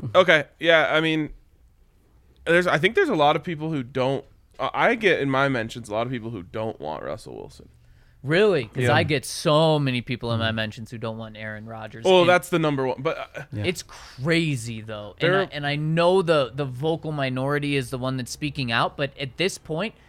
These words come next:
Speaker 2: yesterday when I posted something about Aaron Rodgers, I questioned if it's even the minority still.
Speaker 1: It's just Aaron Rodgers fatigue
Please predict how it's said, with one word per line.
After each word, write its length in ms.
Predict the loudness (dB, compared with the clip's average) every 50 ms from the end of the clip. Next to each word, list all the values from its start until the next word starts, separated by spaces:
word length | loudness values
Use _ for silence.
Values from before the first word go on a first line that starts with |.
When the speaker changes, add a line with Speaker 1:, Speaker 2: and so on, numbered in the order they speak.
| _ _
Speaker 2:
yesterday 420 | -4 -4 -4 -4 -4 -4 -4 -2 -2
when 100 | -2 -2
I 60 | -4
posted 360 | -4 -4 -6 -8 -8 -10 -10 -10
something 240 | -8 -8 -8 -8
about 240 | -4 -2 -2 -2 -2
Aaron 180 | -2 -4 -6 -6
Rodgers, 420 | -6 -4 -4 -4 -6 -8 -10 -12 -16 -20 -20 -20 _ _ _ _ -4
I 120 | -2 -2
questioned 480 | -2 0 0 0 0 0 0 -4 -4 -2
if 160 | -2 -2 -2
it's 380 | -4 -6 -6 -8 -10 -12 -14 -10 -8
even 200 | -6 -4 -2 -2
the 60 | -2
minority 540 | 0 0 -2 -2 -2 -4 -6 -6 -8 -12 -16
still. 340 | -20 -18 -16 -14 -14 -14 -16 -20 -20 _ -2 0
Speaker 1:
It's 240 | 0 0 0 -2
just 220 | -2 -2 -2 -2 -2
Aaron 240 | -2 0 2 2 2
Rodgers 400 | 2 2 2 2 2 0 -2 -4
fatigue 680 | -6 -10 -14 -12 -12 -12 -8 -6 -6 -4 -4 -6 -6 -6